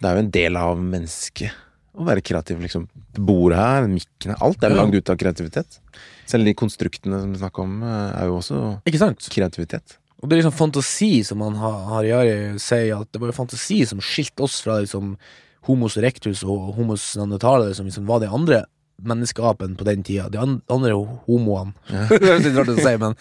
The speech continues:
Speaker 2: for det var jo mange menneskeaper liksom, som, håper jeg, konkurrerte om, eh, om, om plassen da.
Speaker 1: Mm.
Speaker 2: Eh, vi var jo kanskje de mest destruktive, eh, har de jo satt spor på da, at vi liksom rydda ut de andre apene, for at vi var så gode på fantasi.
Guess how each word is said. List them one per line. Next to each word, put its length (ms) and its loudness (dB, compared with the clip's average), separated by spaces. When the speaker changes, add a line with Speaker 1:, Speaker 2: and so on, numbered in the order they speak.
Speaker 2:
for 120 0
det 40 6
var 100 8
jo 60 4
mange 200 4
menneskeaper 540 4
liksom, 220 -2
som, 180 -2
håper 200 -4
jeg, 100 -2
konkurrerte 600 2
om, 180 -2
eh, 240 -2
om, 300 -2
om 340 -6
plassen 460 0
da. 140 -10
Speaker 1:
Mm. 300 -6
Speaker 2:
Eh, 160 -12
vi 120 0
var 140 4
jo 240 0
kanskje 280 -6
de 60 -6
mest 380 -4
destruktive, 600 -6
eh, 480 -8
har 100 -8
de 160 -8
jo 80 -
satt 60 -8
spor 240 -4
på 120 -10
da, 200 -10
at 100 -20
vi 200 -6
liksom 220 -8
rydda 220 -2
ut 100 0
de 80 -4
andre 300 -8
apene, 240 -6
for 80 -10
at 60 -8
vi 80 2
var 100 2
så 120 -10
gode 160 2
på 80 -12
fantasi. 500 0